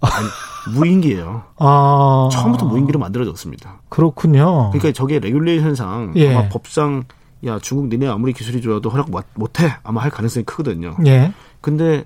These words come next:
Speaker 1: 어, 기술이 완성되게 되면
Speaker 2: 음.
Speaker 1: 무인기는 지금도 가능하다는 겁니다. 왜냐하면 드론이 대부분 다 무인이잖아요, 지금.
Speaker 2: 그렇죠.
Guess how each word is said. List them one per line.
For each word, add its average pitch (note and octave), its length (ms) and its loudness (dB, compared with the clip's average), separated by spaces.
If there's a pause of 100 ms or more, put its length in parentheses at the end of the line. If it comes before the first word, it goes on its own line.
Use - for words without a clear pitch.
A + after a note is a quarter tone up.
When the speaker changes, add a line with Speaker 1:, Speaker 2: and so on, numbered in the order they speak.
Speaker 1:
어, G#2 240 -8
기술이 D3 260 -4
완성되게 A#2+ 500 -2
되면 F#2 460 -8
Speaker 2:
음. A#2 300 2
Speaker 1:
무인기는 E3+ 440 0
지금도 G3 360 -2
가능하다는 B2+ 440 -2
겁니다. D#2+ 420 -12
왜냐하면 F3+ 240 -2
드론이 E3+ 300 0
대부분 D3 240 -2
다 G#3 80 0
무인이잖아요, C3+ 680 0
지금. G2 100 -8
Speaker 2:
그렇죠. C3 520 0